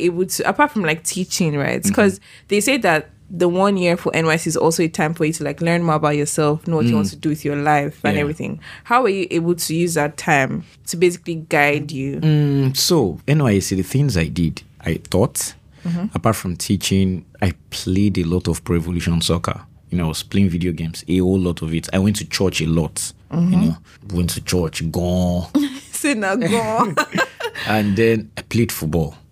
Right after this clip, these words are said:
Speaker 2: a lot of football, and that was it. I don't know, I wasn't exactly worried about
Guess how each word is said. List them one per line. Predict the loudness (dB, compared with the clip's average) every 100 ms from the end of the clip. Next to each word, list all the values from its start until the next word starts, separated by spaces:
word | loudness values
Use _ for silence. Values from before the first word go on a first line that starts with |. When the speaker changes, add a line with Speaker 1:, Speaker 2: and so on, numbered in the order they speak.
| -4
Speaker 2:
a | 0
lot | 0 0
of | -4
football, | -6 -2 0
and | 0
that | 0
was | -2 -4
it. | -10 -14 -20 -2
I | 2
don't | 2
know, | 2 -2 -4 -4
I | -2
wasn't | 2 2
exactly | 0 -2 -6 0 0 0 -2 -2
worried | -4 -4 0 2 2 0
about | -4 -2 0 0 -2